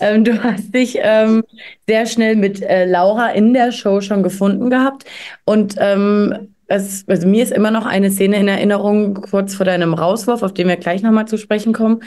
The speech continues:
wo du dann auch so ein bisschen sauer warst auf Laura, vielleicht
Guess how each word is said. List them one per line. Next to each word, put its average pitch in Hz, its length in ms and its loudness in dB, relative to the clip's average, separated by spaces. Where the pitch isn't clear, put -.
wo 214 120 2
du 214 100 4
dann 220 160 2
auch 214 400 0
so 208 140 -2
ein 214 100 4
bisschen 196 400 2
sauer 254 480 0
warst 330 500 -2
auf 311 200 -6
Laura, 285 640 0
vielleicht 220 300 -2